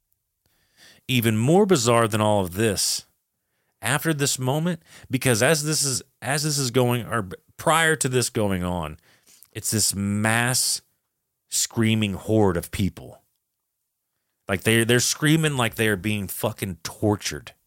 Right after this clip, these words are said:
But after these little balls of light beam up to these ships, these saucers, these whatever the fuck they are,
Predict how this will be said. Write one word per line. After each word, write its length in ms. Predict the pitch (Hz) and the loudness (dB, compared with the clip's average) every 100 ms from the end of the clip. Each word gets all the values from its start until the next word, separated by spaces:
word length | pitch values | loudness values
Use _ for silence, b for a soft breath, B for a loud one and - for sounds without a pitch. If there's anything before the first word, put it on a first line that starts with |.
| _ _ _ _ _ _ _ _ _ _ B B B | _ _ _ _ _ _ _ _ _ _ B B B
But 160 | - - | -14 -8
after 440 | 90 117 143 - 151 | -2 -2 -2 -2 -4
these 260 | 135 120 | -2 -4
little 180 | 123 127 | -2 -2
balls 360 | 117 117 117 117 | -2 -2 -2 -2
of 120 | 101 | -4
light 400 | 113 143 113 90 _ _ _ _ _ _ _ _ _ _ _ _ _ 82 | -4 -4 -6 -8 _ _ _ _ _ _ _ _ _ _ _ _ _ _
beam 340 | 104 110 127 117 | -2 0 0 0
up 260 | 107 - | -2 -4
to 120 | - | -6
these 240 | 98 98 87 | -2 0 0
ships, 600 | - - 143 110 - - | -2 -2 -2 -2 -4 -6
these 180 | 87 85 | -6 -4
saucers, 640 | - 120 120 - 120 104 | 0 2 0 0 -2 -2
these 360 | 87 87 78 - _ _ _ | -4 -4 -4 -6 _ _ _
whatever 500 | 95 101 117 127 131 | -6 0 4 4 2
the 100 | 117 | -4
fuck 260 | - 107 - | -4 -8 -6
they 120 | 104 | -4
are, 360 | 101 104 65 | -2 -4 -8